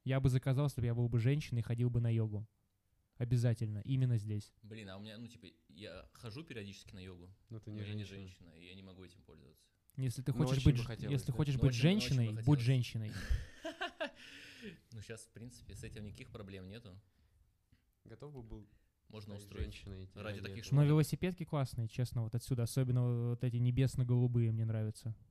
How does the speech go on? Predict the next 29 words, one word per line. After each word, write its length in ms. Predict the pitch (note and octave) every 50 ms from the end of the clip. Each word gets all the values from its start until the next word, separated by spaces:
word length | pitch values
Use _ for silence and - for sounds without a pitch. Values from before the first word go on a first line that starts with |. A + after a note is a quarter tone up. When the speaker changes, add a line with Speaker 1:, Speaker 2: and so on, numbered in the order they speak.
| _ - - _ -
Speaker 2:
Небесно-голубые 640 | G2 G2 F#2 G2+ G2+ - A2+ G2+ G2+ G#2 G#2 G#2+ G#2+ G#2
выглядят? 380 | G#2 G2+ G#2+ G#2 G#2+ A2+ A#2 _ _ _ _ _ _ _ _ _ _ _ _ _ -
Speaker 1:
Супер. 440 | - - - C3 B2 - G#2 - - - A#2
Speaker 2:
На 160 | A2 G#2+ G2+
тысячу 480 | _ - B2+ A#2+ - - G2 - -
долларов. 380 | F#2+ F#2 F2 F2+ F2 E2+ - - _
Speaker 1:
И 120 | - C#3+ C3+
графитовые 600 | B2+ C3+ C3 B2+ - C3+ - - A2+ A2+ A2+ A2+
классные 420 | - A2+ A2 G#2+ - - A2 G#2+
тоже. 320 | - G#2+ G#2+ G#2+ A2 A#2+ A#2 - -
Speaker 2:
Да. 240 | - F#2 F2+ E2+ E2 E2 F#2 G2+ - _ _ _ _ _ _ _ _ _ _ _ - - _ _ _ _ _ _
Speaker 1:
Блестяще. 600 | - A2 A2 G#2 - - A2 G#2+ A2 - - A#2 - - - -
Speaker 2:
Блестяще. 840 | G2 F2 F#2+ G2 F#2 - - - - - G2+ F2+ F2 - - - - - G#2 _ _ _ _ _ _ _ _ _ _ _ _ _
Че, 120 | - - B2+
пацаны, 260 | - - - B2 A#2
как 100 | - -
у 60 | A2+
вас 100 | G#2+ G2+
дела? 260 | F#2 G2+ G2 G2 G2 G2+ -
Че 80 | - G2+
делали 200 | G2 G2 F#2+ F#2
в 40 | -
последнее 240 | - - - F#2 F2
время? 280 | F#2 F2+ F#2+ G#2 G#2+ - _ _ _ _ _ _ _ _ _ _ _ _ _ _ _ _ _ _ -
Speaker 1:
Я, 460 | B2 A#2 A2+ B2+ C3+ C#3+ D3+ E3 F3 - - - - - - - - - - - - - - _ _ _ _ - -
помимо 340 | - B2+ C3 C3 B2+ B2+ A#2+
того, 220 | B2+ B2+ A#2+ B2
что 180 | A#2 - - B2+
работал, 540 | A#2+ A#2+ B2 A#2+ B2 A#2+ - A#2+ A2+ A2